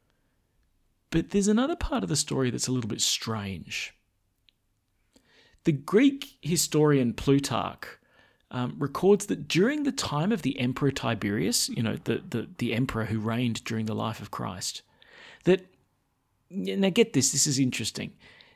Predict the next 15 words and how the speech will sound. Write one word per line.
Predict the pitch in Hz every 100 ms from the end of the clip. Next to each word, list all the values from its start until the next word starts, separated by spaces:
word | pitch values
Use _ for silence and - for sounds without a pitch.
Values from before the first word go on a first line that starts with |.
| _ _ _ _
He | - 170
reports | 180 175 220 294 247
a | 208
piece | - 156 139 135
of | 117 107 - -
ancient | 135 135 120 104
news | 143 156 123 95 85 - - - _
that | 170
a | 160
sailor | - 185 233 262 -
at | 151 -
sea | - 151 131 123
called | - 127 -
Thamus | - 143 120 104 - - - - _
heard | - 165 165 160